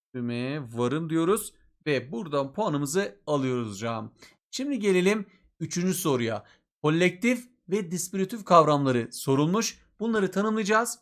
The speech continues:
Birer örnek vereceğiz. Kolektif nedir? Bireyler grubunu ifade eder ama grupta gerçekleşir. Grup olacak. Mesela meclis gruptur. Üniversite gruptur.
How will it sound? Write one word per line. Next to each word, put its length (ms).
Birer 160
örnek 280
vereceğiz. 520
Kolektif 500
nedir? 400
Bireyler 460
grubunu 340
ifade 340
eder 340
ama 480
grupta 500
gerçekleşir. 800
Grup 280
olacak. 460
Mesela 400
meclis 480
gruptur. 460
Üniversite 440
gruptur. 540